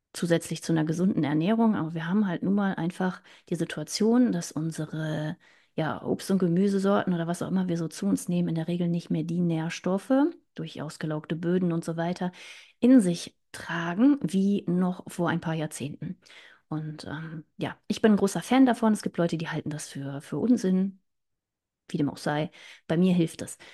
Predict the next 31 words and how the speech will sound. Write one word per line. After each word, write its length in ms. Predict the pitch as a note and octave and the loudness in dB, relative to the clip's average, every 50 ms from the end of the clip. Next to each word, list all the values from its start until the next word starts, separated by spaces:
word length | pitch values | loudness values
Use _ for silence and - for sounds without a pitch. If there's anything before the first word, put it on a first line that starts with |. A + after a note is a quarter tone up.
| - - _ | -20 -18 _
Das 140 | - G#3 G#3+ | -4 -2 -2
ist 180 | G#3+ G#3 - F#3+ | -2 0 0 0
das, 200 | F3+ F3+ - - | 0 0 -2 -6
äh, 280 | - E3+ E3 D#3+ - - | -4 -4 -4 -4 -4 -6
also 180 | - D#3 D#3 D#3+ | -6 -6 -4 -4
das 380 | D#3+ D#3 - - - - - - | -6 -6 -6 -8 -10 -8 -6 -6
nach 120 | E3 - | -6 -4
dem 160 | - D#3 D#3 | -2 -4 -2
Zähneputzen, 540 | - - F3+ F3+ F3 - E3 - - D#3+ D3+ | -2 0 -2 -2 0 -2 -4 -2 -2 -2 -2
was 100 | D3 D3+ | -2 -4
ich 120 | D#3+ - | -6 -6
dann 180 | - D#3+ D#3+ E3+ | -4 -2 -2 -2
tue. 280 | - - F3 F3 F3 F3+ - _ _ _ _ _ _ | -2 -2 -2 -2 -2 -4 -6 _ _ _ _ _ _
Dann 120 | - E3 | -2 0
geht's 200 | E3+ F3 F3+ - | 0 0 0 0
unter 160 | F#3 F3+ E3+ | -2 -2 0
die 120 | D#3+ D#3 D#3 | -2 -2 -2
Dusche, 400 | F3 F3+ G3+ - - G3+ G#3+ A3 - _ _ _ _ _ _ _ | 0 -2 0 0 0 -2 -2 -2 -6 _ _ _ _ _ _ _
dann 140 | D#3 D3+ D#3+ | -6 -4 -2
mache 140 | E3 D#3+ | -2 -2
ich 120 | D#3+ - - | -4 -4 -4
mich 160 | E3 - - | -6 -2 -2
hübsch 300 | C#4+ D4+ - - - - _ _ _ _ _ _ _ _ _ _ _ _ _ _ _ | -2 -2 -2 -4 -6 -6 _ _ _ _ _ _ _ _ _ _ _ _ _ _ _
und 200 | - F3+ F3+ F3 | 0 0 2 2
dann 340 | F#3 F3+ G3+ A3 A#3 - - - | 2 2 4 4 2 2 0 -4
mache 260 | F#3 F#3 F#3+ - G#3+ | -4 -4 -2 -4 -6
ich 220 | - G#3+ - - | -8 -6 -6 -4
eine 240 | E3+ F3 F3+ F#3 F#3 | -2 0 2 2 2
sogenannte 640 | F3+ F3+ F3 F3 F3+ F3+ F3+ F#3 F3+ - G3 G3 G3 | 2 0 -2 0 0 2 2 2 2 0 0 0 0
Breathwork-Session, 1160 | F#3+ F#3+ F3+ - F3 F3 F3 F3 - - D#3+ D#3 D3+ C#3+ C#3 - - - - D3 - - D3 A2+ | 0 -4 -2 0 2 2 0 -2 -4 -4 -2 -2 -2 -2 -4 -6 -8 -8 -8 -8 -4 -4 -4 -2
eine 380 | G#2+ D#3 D#3+ D#3+ D#3+ D#3+ F3 | -2 -2 -2 -2 -2 -4 -6